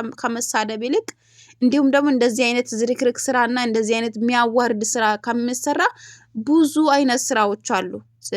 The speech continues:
ቤት ስታጸጂ መልቀቅ ትችያለሽ፣ ቤት እያጸዳሽ ነው ይባላል። ግን ምግብ እዛው እየበላሽ እዛው ከድስቱ ላይ እንደዚህ እየነካከርሽ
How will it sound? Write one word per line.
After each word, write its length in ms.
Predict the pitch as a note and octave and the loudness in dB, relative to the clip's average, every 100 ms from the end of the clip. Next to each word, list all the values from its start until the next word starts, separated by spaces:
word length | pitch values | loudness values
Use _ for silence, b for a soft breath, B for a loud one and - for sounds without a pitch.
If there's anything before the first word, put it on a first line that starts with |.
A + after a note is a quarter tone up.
| G3 G#3 G#3 | -2 -2 4
ቤት 180 | C4 - | 4 2
ስታጸጂ 540 | A#3 A#3 G#3 A3 G#3+ C#4+ b b b - | -2 -2 -2 -4 -4 -6 b b b -2
መልቀቅ 320 | C4 C#4+ D4 | 0 2 -2
ትችያለሽ፣ 500 | - C4 C#4 A3 G3+ G#3 | -4 -4 -2 -2 -4 -2
ቤት 200 | A#3 A#3+ | -2 -2
እያጸዳሽ 600 | A3 G#3+ - G3 F#3 - | -2 -2 -2 -4 -4 -4
ነው 120 | A3 A3 | -6 -6
ይባላል። 440 | G3+ F#3 D#3+ - _ _ _ _ _ | -4 -4 -6 -8 _ _ _ _ _
ግን 240 | G3+ F4 B4+ | 0 0 4
ምግብ 360 | E4+ C#4+ B3+ F#4+ | 4 4 4 2
እዛው 320 | C4 A#3+ C4+ C4 | 0 0 2 4
እየበላሽ 480 | A#3+ A#3 A#3+ B3+ | 2 2 2 0
እዛው 280 | A#3+ G#3+ A#3+ A3 | -2 0 0 0
ከድስቱ 500 | B3+ A3 A#3 - A#3+ | 0 -2 -4 -2 0
ላይ 140 | B3 | 2
እንደዚህ 340 | A#3 A3 A3 A3+ | 2 0 -2 -2
እየነካከርሽ 720 | A#3 A3 A3 A#3+ A3+ F#4+ | 0 0 0 -2 0 -2